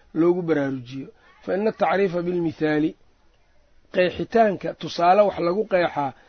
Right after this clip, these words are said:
qad yusahilu, inuu fududeeyaa la arkaa, akthara, si ka badan, ee, min atacriifi bilxaddi almudaabiq, xad mudaabiqa wax lagu qeexo.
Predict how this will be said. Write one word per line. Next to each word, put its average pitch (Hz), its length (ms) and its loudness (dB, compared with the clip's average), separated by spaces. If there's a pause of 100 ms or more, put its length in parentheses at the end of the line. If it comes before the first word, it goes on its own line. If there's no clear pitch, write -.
(180)
qad 214 180 0
yusahilu, 196 640 0 (100)
inuu 208 180 -2
fududeeyaa 180 540 2
la 170 120 0
arkaa, 190 340 2 (400)
akthara, 196 500 4
si - 140 -10
ka 190 180 -4
badan, 170 300 0 (880)
ee, 160 420 0
min 165 160 0
atacriifi 160 680 -2 (260)
bilxaddi 156 440 -4
almudaabiq, 151 520 -2 (140)
xad 190 160 0
mudaabiqa 170 580 -2
wax 147 140 -10
lagu 147 180 -6
qeexo. 113 360 -16